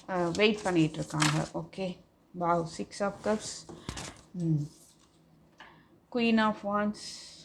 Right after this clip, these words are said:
queen of wands. Six of cups, two of pentacles, seven of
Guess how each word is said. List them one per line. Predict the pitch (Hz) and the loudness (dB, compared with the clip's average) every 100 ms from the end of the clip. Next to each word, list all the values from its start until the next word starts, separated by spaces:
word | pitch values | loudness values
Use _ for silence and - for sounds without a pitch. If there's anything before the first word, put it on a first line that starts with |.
| - | -14
queen | 185 190 185 | -8 -6 0
of | 180 175 - | -2 -2 -10
wands. | 131 - - - - - _ _ _ _ _ _ _ - _ _ - - | -10 -10 -12 -20 -20 -20 _ _ _ _ _ _ _ -20 _ _ -20 -10
Six | 160 160 - | -8 -8 -8
of | 185 - | -8 -8
cups, | 180 202 - - - - - - | -10 -8 -8 -10 -10 -12 -18 -12
two | 214 220 226 | -4 2 4
of | 226 226 | 4 0
pentacles, | 196 180 180 - 214 254 - - - - - | -6 -6 -8 -6 -4 -4 -6 -14 -16 -20 -16
seven | - 190 196 | -6 -4 -2
of | 202 | -2